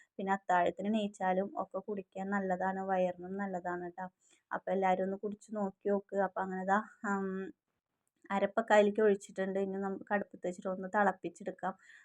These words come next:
തിളച്ച് കഴിഞ്ഞാൽ പിന്നെ വേറെ ഒന്നും ചെയ്യാനില്ല കേട്ടോ. ഉള്ളി കാച്ചിയേ വേണ്ട. അപ്പത്തിന് നമ്മുടെ ജീരകക്കഞ്ഞി ശ-, ഇവിടെ റെഡി ആയിട്ടുണ്ടാവും. പിന്നെ പാകത്തിന് ഉപ്പിട്ട് കൊടുക്കുക കേട്ടോ.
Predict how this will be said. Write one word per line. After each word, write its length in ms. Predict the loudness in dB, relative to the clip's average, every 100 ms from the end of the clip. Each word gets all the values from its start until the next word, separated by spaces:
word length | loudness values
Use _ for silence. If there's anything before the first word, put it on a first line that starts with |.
| _
തിളച്ച് 320 | 4 4 6 8
കഴിഞ്ഞാൽ 260 | 8 6
പിന്നെ 240 | 0 0 6
വേറെ 300 | 8 8 6
ഒന്നും 260 | 2 0
ചെയ്യാനില്ല 380 | 0 4 4 4
കേട്ടോ. 180 | 2 2
ഉള്ളി 340 | 2 2 6
കാച്ചിയേ 340 | 6 4 2 0
വേണ്ട. 260 | 0 0
അപ്പത്തിന് 340 | -4 -6 -6 -4
നമ്മുടെ 260 | -2 -4
ജീരകക്കഞ്ഞി 640 | -2 -2 -2 -4 -6 -6
ശ-, 280 | -6 -10 -14 -4
ഇവിടെ 180 | 0 2
റെഡി 280 | 0 0
ആയിട്ടുണ്ടാവും. 560 | -2 -2 -4 -4 -4 -4
പിന്നെ 200 | -6 -4
പാകത്തിന് 480 | 4 6 6 2 -6
ഉപ്പിട്ട് 360 | -6 -8 -6
കൊടുക്കുക 280 | -4 -4 -4
കേട്ടോ. 200 | -4 -2